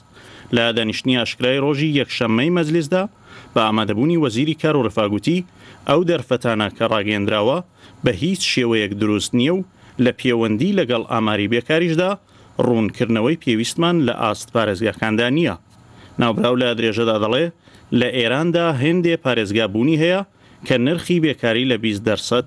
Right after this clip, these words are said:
تێپەڕیوە.» مهدی سەنایی، نوێنەری نەهاوەند، لە دانیشتنی ئاشکرای مەجلیسدا و لە پەرچەکردارێک لە هەمبەر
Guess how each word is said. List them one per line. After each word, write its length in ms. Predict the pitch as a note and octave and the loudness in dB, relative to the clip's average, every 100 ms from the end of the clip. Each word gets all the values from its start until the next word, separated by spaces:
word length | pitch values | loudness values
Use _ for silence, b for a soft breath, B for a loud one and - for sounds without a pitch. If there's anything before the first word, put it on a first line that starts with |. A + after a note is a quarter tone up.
| - | 0
تێپەڕیوە.» 540 | F3 - - G#2 G#2+ - - B B B B C3 | -2 -2 -4 -4 -6 -12 -20 B B B B -2
مهدی 300 | G#2+ A2+ C3+ - | 0 0 0 0
سەنایی، 460 | A#2+ A2+ A#2+ D3+ | 0 0 0 0
نوێنەری 360 | D3 A#2+ B2 C#3 C#3 | 0 2 2 2 0
نەهاوەند، 580 | G#2 A2 A2+ D#3 F3+ F3+ - B B B B2 | 0 0 2 2 2 -2 -6 B B B 2
لە 100 | C3+ C#3+ | 2 2
دانیشتنی 500 | C3+ A#2+ - C#3+ D3 | 0 -2 -2 0 2
ئاشکرای 480 | C3+ A#2 - B2+ C#3 C#3 | 0 -2 -2 0 2 0
مەجلیسدا 520 | A#2 D3+ F#3 A2+ G#2 F#2+ | 0 0 0 0 0 -2
و 80 | - B B B B | -6 B B B B
لە 100 | A#2+ C3+ C3+ | 2 2 0
پەرچەکردارێک 720 | C3 B2 A#2 A#2 A2 D3 D#3+ | -2 -2 -4 -2 0 0 0
لە 60 | D3+ B2+ | 0 0
هەمبەر 280 | A#2+ C3 | 0 0